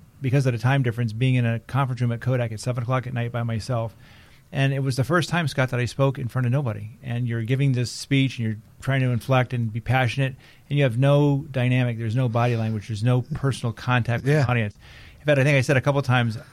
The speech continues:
Speaker 1: you know, for all I know, the whole audience has left the room and there's the water boys
Speaker 2: <laughs>
Speaker 1: cleaning up the, the tables.
Speaker 2: Right.
Speaker 1: And people started texting me, "No, no, no, you're doing great, you're doing great." But I finished every speech, and you kinda have your closing moment, your aha moment, and you just leave it out there,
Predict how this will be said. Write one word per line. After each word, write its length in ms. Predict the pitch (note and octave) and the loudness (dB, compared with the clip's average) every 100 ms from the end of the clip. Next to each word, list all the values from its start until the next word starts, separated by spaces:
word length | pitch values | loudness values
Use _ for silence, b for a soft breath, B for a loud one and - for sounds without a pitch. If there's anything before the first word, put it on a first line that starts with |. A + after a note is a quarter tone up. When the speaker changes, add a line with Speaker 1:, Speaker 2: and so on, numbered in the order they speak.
| - | -14
Speaker 1:
you 80 | C#3+ | -2
know, 100 | B2 | -2
for 140 | A#2 | 4
all 140 | C3+ C#3 | 4 4
I 100 | D3 | 4
know, 360 | B2+ A#2+ A#2+ - b b b b b - | 4 4 2 -2 b b b b b -10
the 140 | - A#2 | -2 2
whole 140 | C3+ | 4
audience 340 | B2+ C3+ B2+ | 4 4 2
has 160 | A#2 A2 | -2 0
left 200 | B2 B2 | 0 0
the 100 | A#2 | 0
room 260 | A#2 C3 B2+ | 2 4 2
and 80 | |
there's 160 | A2 G#2 | 0 -2
the 60 | A2+ | 0
water 240 | A2+ C3 | 4 4
boys 260 | A#2 A#2+ A2+ | 4 2 4
Speaker 2:
<laughs> 200 | E3+ - | 0 0
Speaker 1:
cleaning 260 | C#3 C#3 | -2 -2
up 120 | C#3+ - | -4 -4
the, 180 | D3 D#3 - | -2 -4 -2
the 80 | C4 | -4
tables. 460 | - F3 F3 E3+ - | -2 -6 -2 -4 -4
Speaker 2:
Right. 140 | C#4 - | -6 -4
Speaker 1:
And 100 | D#3+ | 2
people 140 | E3+ F3 | 2 4
started 220 | E3 D#3 | 2 2
texting 180 | D3+ C#3+ | 0 0
me, 80 | D#3 | 2
"No, 100 | F#3 | 4
no, 80 | F#3+ | 4
no, 100 | F#3 | 4
you're 120 | F3+ | 4
doing 180 | E3+ F3+ | 4 2
great, 140 | F3+ | 2
you're 100 | F3 | 0
doing 160 | D#3 D#3+ | 0 -2
great." 220 | E3 D#3 - B B B B B | 0 0 -4 B B B B B
But 180 | - D#3 | 2 2
I 140 | D3 C#3+ | 4 0
finished 340 | C#3+ G3 G#3 | 2 2 2
every 160 | F3+ D3+ | 2 0
speech, 380 | - D3 D3 C#3 | 0 2 0 2
and 60 | |
you 80 | C3+ | 0
kinda 220 | C3 C#3 | 2 4
have 220 | A#2 C3+ B2+ | 4 4 2
your 140 | A#2 | -2
closing 400 | - D3 C#3+ C3+ | 0 2 4 4
moment, 300 | C3 C3 C3+ | 4 2 0
your 100 | B2 | 0
aha 280 | B2+ B2 C3 | 2 2 2
moment, 320 | B2+ B2+ B2+ | 2 2 0
and 80 | C#3 | -2
you 100 | A#2+ | -2
just 220 | B2 G#2 | -2 -2
leave 240 | A#2+ C3+ C#3+ | 2 4 4
it 80 | |
out 220 | C#3 B2+ A#2+ | 4 2 0
there, 320 | A#2 A2+ | 0 0